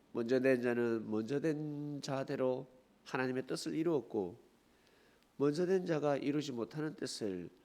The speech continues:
나중 된 자가 나타나서 이루지 못한 뜻을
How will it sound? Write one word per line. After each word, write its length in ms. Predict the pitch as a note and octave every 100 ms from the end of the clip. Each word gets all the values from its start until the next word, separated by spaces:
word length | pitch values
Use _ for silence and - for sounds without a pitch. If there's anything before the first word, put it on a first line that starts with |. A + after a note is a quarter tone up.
| _
나중 420 | - - F2 C#3+
된 180 | E3 D#3
자가 560 | C#3+ G#2 F#2+ F2+ E2 - B2+ - _ _ _ _ _ _ _ _
나타나서 880 | G#2+ - D#3 C3+ G2+ - F#2+ F2 A2 A#2 _ _ _ _ _ _ _ _ _ _ _ _ _ _ _ _ _ _ _ _ _ _ _ _ _ _ _ _ _
이루지 300 | - A#2+ B2+
못한 300 | A2+ G#2+ A2
뜻을 440 | G2+ A2 B2 B2+